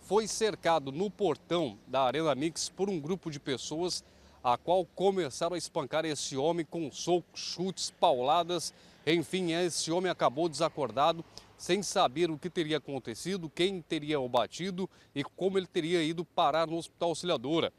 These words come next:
A Polícia Militar foi chamada pra poder conter essa briga generalizada. Uma viatura da Rádio Patrulha, junto com o Getan, foi até a Arena Mix e a da Força Tática foi ao Hospital Auxiliadora, pra onde a vítima de vinte e cinco anos foi socorrida.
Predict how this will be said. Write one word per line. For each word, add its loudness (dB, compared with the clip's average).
A 2
Polícia -4
Militar 0
foi -4
chamada 0
pra 0
poder -8
conter -4
essa -2
briga 0
generalizada. -2
Uma 2
viatura 0
da 2
Rádio 0
Patrulha, -2
junto -12
com -6
o -4
Getan, -4
foi -2
até 0
a -2
Arena 2
Mix -6
e 0
a 4
da 4
Força -4
Tática 0
foi -4
ao -2
Hospital -4
Auxiliadora, -2
pra 2
onde 0
a 2
vítima -6
de -6
vinte -8
e -10
cinco -6
anos -4
foi -6
socorrida. -4